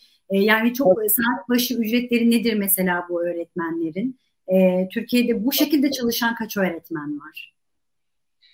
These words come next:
Speaker 2: E, şu anda Türkiye'de yüz bin ücretli öğretmen çalıştırılıyor Sayıştay raporlarına göre.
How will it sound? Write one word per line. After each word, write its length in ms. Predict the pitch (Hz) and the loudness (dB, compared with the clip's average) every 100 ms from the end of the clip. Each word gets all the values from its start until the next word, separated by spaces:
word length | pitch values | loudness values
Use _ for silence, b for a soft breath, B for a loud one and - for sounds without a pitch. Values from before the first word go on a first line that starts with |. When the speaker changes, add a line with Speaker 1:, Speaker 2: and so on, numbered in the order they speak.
| _ _ 135 | _ _ -4
Speaker 2:
E, 100 | 139 | -2
şu 240 | - 175 | 2 6
anda 340 | 185 190 202 | 8 6 4
Türkiye'de 680 | - 196 202 196 180 214 214 - | 0 -6 0 2 6 6 6 2
yüz 420 | 131 180 196 170 | 0 2 2 4
bin 320 | 180 208 - | 2 2 -6
ücretli 420 | 143 127 165 165 | -6 0 0 6
öğretmen 460 | 190 147 - 123 117 | 6 6 4 0 -2
çalıştırılıyor 720 | 117 123 113 - 113 113 113 | -2 -4 -4 -8 -4 -2 -2
Sayıştay 580 | 113 127 120 - 139 127 | 0 -2 -2 4 6 6
raporlarına 640 | 120 120 117 117 113 113 | 2 2 2 2 2 0
göre. 380 | 110 113 196 | 0 2 0